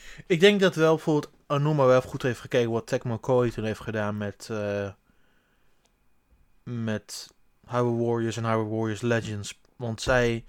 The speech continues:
deden consistent D L C packs.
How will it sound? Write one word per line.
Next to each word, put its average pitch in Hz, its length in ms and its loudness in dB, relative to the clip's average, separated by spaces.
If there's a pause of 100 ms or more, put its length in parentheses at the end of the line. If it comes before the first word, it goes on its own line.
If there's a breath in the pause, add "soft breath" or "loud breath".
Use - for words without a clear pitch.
(500 soft breath)
deden 113 800 2 (1900)
consistent 135 720 0
D - 40 -8
L 123 200 0
C 117 280 -4
packs. - 540 -4